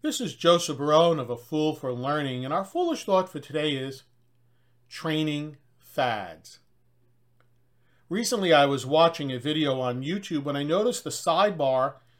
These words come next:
showing or advertising a video on forgotten fads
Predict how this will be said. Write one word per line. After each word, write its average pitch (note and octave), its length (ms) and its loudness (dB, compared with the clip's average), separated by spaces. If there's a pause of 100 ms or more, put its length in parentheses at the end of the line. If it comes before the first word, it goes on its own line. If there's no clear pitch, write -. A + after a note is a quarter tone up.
(340)
showing G#3+ 480 2
or E3 160 6
advertising F3 760 2
a C#3 40 -2
video E3 540 2
on C#3 240 -2
forgotten D#3 760 0
fads C#3+ 640 0